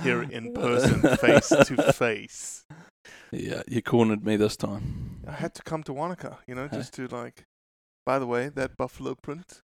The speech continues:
Speaker 1: is magnificent.
Speaker 2: It's pretty cool, isn't it?
Speaker 1: Mm-hmm.
Speaker 2: Yeah, we got that from, uh, from one of our friends from Europe,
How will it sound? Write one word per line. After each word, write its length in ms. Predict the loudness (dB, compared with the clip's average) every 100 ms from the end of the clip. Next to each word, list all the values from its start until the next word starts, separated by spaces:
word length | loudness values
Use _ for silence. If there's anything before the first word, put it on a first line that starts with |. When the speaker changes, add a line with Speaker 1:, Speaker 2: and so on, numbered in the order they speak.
| _ _ _ _ _ _ _ _ -18
Speaker 1:
is 120 | -14
magnificent. 600 | -10 -10 -12 -20 -18 -14
Speaker 2:
It's 20 |
pretty 220 | 0 0 6
cool, 220 | 8 8
isn't 140 | 8
it? 120 | 2 -2 -18
Speaker 1:
Mm-hmm. 300 | -18 -16 -18 -20 _ _ _ _ _ _ 8
Speaker 2:
Yeah, 180 | 10 12
we 80 | 10
got 160 | 10 12
that 160 | 10
from, 340 | 10 8 8 10
uh, 280 | 10 10
from 160 | 6 6
one 100 | 8
of 80 | 10
our 120 | 10
friends 340 | 8 4 4
from 160 | 2 2
Europe, 280 | 4 4